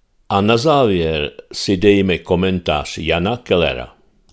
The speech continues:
Pozdní rozhádanost.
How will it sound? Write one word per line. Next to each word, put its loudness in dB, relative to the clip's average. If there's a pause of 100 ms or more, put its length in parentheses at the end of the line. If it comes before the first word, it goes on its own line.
(1120)
Pozdní 0
rozhádanost. -2